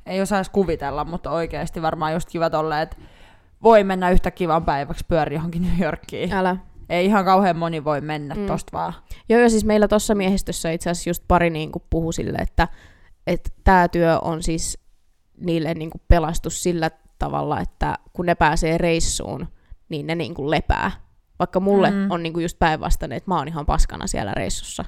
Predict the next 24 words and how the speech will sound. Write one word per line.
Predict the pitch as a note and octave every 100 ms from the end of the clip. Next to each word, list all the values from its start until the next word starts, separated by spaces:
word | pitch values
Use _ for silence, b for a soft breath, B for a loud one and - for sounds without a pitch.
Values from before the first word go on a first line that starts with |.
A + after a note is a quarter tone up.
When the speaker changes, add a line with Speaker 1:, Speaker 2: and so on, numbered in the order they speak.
| -
Speaker 1:
Niin. | F#3+ F#3 F3+
Speaker 2:
Et |
ei | E3 D#3+
se |
oo | G3+
niinku | F#3 E3+ E3+
lomailua, | E3+ E3 F2 - -
vaikka | E3+ -
ihmiset | F#3 E3+ - F3
luulee. | E3+ C#3+ E3 - b -
Niin. | G3 A3+ C4
Et |
sä, | A#3
Speaker 1:
Niin. | A3
Speaker 2:
et | F3+
sä | - G3
niinku | F#3 F#3
oo | F3+
missään, | E3+ E3 F3+ E3+ - - - _ _ -
anteeksi, | D#3+ - -
lomamuurissa | - F#3 E3+ C#3+ C3+ F3 - F3
siinä. | B2 A#2+ - b b b b b b -
Niin, | E3 E3+
niin | E3+ E3+